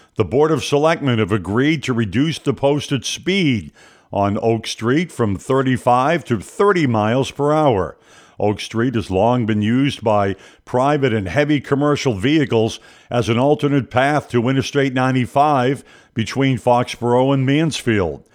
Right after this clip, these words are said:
D P W Director Roger Hill said the new signs could be ordered with installation beginning in the next two months.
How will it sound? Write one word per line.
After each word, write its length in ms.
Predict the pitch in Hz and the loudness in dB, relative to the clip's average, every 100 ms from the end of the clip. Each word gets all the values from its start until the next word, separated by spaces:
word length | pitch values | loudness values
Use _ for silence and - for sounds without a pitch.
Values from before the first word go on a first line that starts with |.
| - _ - | -20 _ -10
D 220 | 92 113 | -2 -2
P 180 | 101 110 | 0 -2
W 380 | 110 107 104 110 | 0 0 0 -2
Director 460 | 101 110 120 - 104 | 0 0 0 -2 -2
Roger 480 | 98 120 101 113 | 2 2 2 0
Hill 260 | 104 147 151 | 2 2 0
said 440 | - 135 139 135 - - - | 0 0 0 -2 -10 -20 -6
the 100 | 113 | -2
new 180 | 113 151 | 2 0
signs 500 | - 139 139 139 110 | 2 0 2 0 -2
could 260 | - 185 175 | -2 -2 0
be 200 | 175 - | -2 0
ordered 540 | 120 110 110 123 123 | 2 2 2 0 -4
with 140 | 101 | -2
installation 760 | 120 131 - 143 139 135 - 139 | 0 0 -2 0 0 0 0 0
beginning 600 | 131 107 147 156 123 120 - - | 0 0 0 2 0 -2 -6 -10
in 120 | 117 110 | -4 0
the 100 | 117 | 0
next 340 | 127 - - | 0 -4 -6
two 180 | 143 156 | -2 0
months. 560 | 147 151 143 98 - | 2 2 2 -2 -12